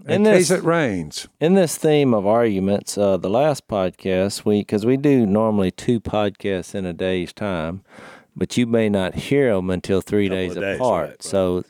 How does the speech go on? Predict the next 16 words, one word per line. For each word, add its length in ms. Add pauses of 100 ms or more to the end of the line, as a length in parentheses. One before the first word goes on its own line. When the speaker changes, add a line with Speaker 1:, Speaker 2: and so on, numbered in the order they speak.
Speaker 2:
consider 460
this 260
a 80
resurrection 880
moment 460
three 380
days 540
after 360
hearing 300
the 100
last 600
Speaker 1:
<laughs> 60
That's 260
it. 60 (220)
Speaker 2:
podcast, 600
which 220